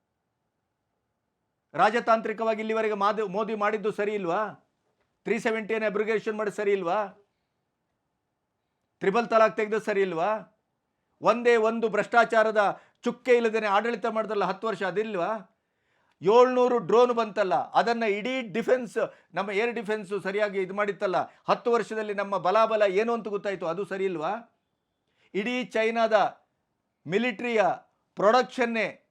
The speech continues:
ಅದು ಚೈನಾ ಸೆಟ್ಟು ಅನ್ನುವ ಮಟ್ಟಕ್ಕೆ, ವ್ಯಂಗ್ಯ ಮಾಡುವ ಮಟ್ಟಕ್ಕೆ ಅದನ್ನು ತಂದು ಉಳಿಸಿದ್ರು ಈ ನಾಲ್ಕು ದಿನದ ಆಪರೇಷನ್ ಸಿಂಧೂರ್ನಲ್ಲಿ. ಅದು ಸಾಧನೆ ಅಲ್ವಾ ಅದು? ಇಡೀ ಮಸೂದ್ ಇವತ್ತು ಹೇಳ್ತಾರೆ, "ನಾನು ಯಾಕೆ ಇನ್ನು ಬದುಕಬೇಕು? ನನ್ನ ಕುಟುಂಬ, ನನ್ನ ಇಡೀ ಮಾಸ್ಟರ್ ಮೈಂಡ್ಗಳೇ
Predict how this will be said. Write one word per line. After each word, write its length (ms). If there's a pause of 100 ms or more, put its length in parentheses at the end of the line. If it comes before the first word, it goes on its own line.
(800)
ಅದು 200
ಚೈನಾ 420
ಸೆಟ್ಟು 340
ಅನ್ನುವ 320
ಮಟ್ಟಕ್ಕೆ, 480
ವ್ಯಂಗ್ಯ 400
ಮಾಡುವ 300
ಮಟ್ಟಕ್ಕೆ 420
ಅದನ್ನು 220
ತಂದು 280
ಉಳಿಸಿದ್ರು 540 (160)
ಈ 160
ನಾಲ್ಕು 400
ದಿನದ 220
ಆಪರೇಷನ್ 640
ಸಿಂಧೂರ್ನಲ್ಲಿ. 680 (140)
ಅದು 180
ಸಾಧನೆ 360
ಅಲ್ವಾ 220
ಅದು? 440 (1300)
ಇಡೀ 240
ಮಸೂದ್ 400
ಇವತ್ತು 300
ಹೇಳ್ತಾರೆ, 260
"ನಾನು 180
ಯಾಕೆ 280
ಇನ್ನು 140
ಬದುಕಬೇಕು? 680 (260)
ನನ್ನ 220
ಕುಟುಂಬ, 520
ನನ್ನ 260
ಇಡೀ 300
ಮಾಸ್ಟರ್ 380
ಮೈಂಡ್ಗಳೇ 680